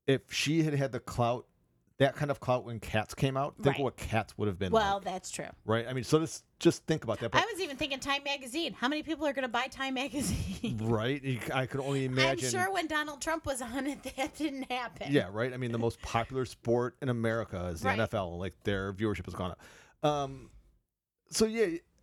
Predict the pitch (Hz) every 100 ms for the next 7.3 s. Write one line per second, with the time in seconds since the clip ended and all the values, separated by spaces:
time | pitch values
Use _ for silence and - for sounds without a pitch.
0 | _ 190 170 175 135 147 143 151 143 156
1 | 139 135 139 - 127 120 131 120 98 110
2 | 117 123 110 123 107 95 - _ _ _
3 | _ - 110 120 127 120 110 107 - 95
4 | 95 87 - - - - - 196 170 151
5 | 143 - 131 139 147 151 165 - 185 180
6 | 165 117 127 147 143 135 120 - 107 -
7 | 226 185 -